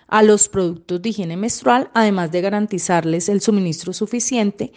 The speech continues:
en caso de estar inmersas en situaciones especiales como es el periodo de lactancia o patologías clínicas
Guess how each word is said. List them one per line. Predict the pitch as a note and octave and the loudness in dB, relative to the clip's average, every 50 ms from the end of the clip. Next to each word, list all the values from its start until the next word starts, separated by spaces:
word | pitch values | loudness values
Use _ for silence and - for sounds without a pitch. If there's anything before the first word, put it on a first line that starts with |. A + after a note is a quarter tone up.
| - - - _ _ _ | -20 -20 -20 _ _ _
en | - A3+ A3 G#3 G3 | -2 0 0 0 -2
caso | - - A3+ A3 G#3+ A3 - | -2 2 2 2 2 2 2
de | C4 C4+ | 2 2
estar | B3+ - - F#3+ F3 E3+ | 2 2 0 0 0 2
inmersas | F3+ F#3+ G3+ G3+ F#3+ F#3 - - G3+ G3 - | 0 2 2 2 2 0 -2 -4 -4 -4 0
en | G3 A3 | -2 0
situaciones | G#3+ A3 G#3 - G3 F#3+ F3 F3+ D#3+ D#3+ D#3 F#3 | 0 -2 -2 -2 -2 -2 -2 -4 -4 -6 -4 -4
especiales | G3+ F#3+ - - F#3 F3 - F#3+ E3+ D#3+ D#3+ D#3 E3+ F#3 - - - - - _ _ | -6 -4 -2 -2 -2 -2 0 0 2 2 2 0 -2 -4 -8 -14 -20 -20 -20 _ _
como | _ - G#3+ G#3+ G#3 F#3 | _ 2 4 4 4 2
es | F3 - | 0 0
el | F#3+ F#3 | 0 0
periodo | - - A3 G3 G3+ F3 E3+ | 2 2 2 4 6 6 6
de | E3+ F3+ | 4 4
lactancia | G#3 A3+ A3 - _ A#3+ A3+ A3 A3 G#3+ - A#3+ A3+ A#3 - | 2 -2 -6 -4 _ 0 2 2 0 0 -2 -2 -2 -4 2
o | - A3+ G3+ - | 2 2 4 4
patologías | G3+ G3 G3 - F#3 F3+ E3+ E3+ F3 F3 E3 E3 E3+ - - | 2 0 2 2 2 2 2 2 0 0 0 0 -2 -4 -2
clínicas | - G#3+ G3+ G3 G3 G3 F#3+ - G#3+ G#3 G#3+ - | 2 2 4 4 2 0 -2 0 -2 -2 -2 -2